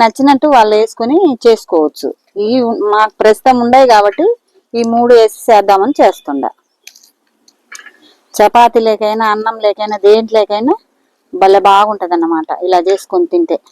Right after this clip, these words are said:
ఆరోగ్యానికి కూడా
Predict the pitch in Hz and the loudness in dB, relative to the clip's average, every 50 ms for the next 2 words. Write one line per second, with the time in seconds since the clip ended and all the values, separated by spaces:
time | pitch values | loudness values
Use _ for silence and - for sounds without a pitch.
0 | _ _ _ _ _ _ _ _ _ _ _ _ _ _ _ _ _ _ _ _ | _ _ _ _ _ _ _ _ _ _ _ _ _ _ _ _ _ _ _ _
1 | _ _ _ _ _ 220 208 196 185 180 - - _ _ _ - - - - - | _ _ _ _ _ -12 -10 -8 -8 -10 -12 -16 _ _ _ -20 -20 -20 -20 -20
2 | _ _ _ _ - 202 196 196 214 226 226 220 208 214 214 214 208 208 208 214 | _ _ _ _ -4 -2 0 2 2 2 0 0 0 0 -2 -2 -2 -4 -4 -2
3 | 220 226 302 | -2 0 0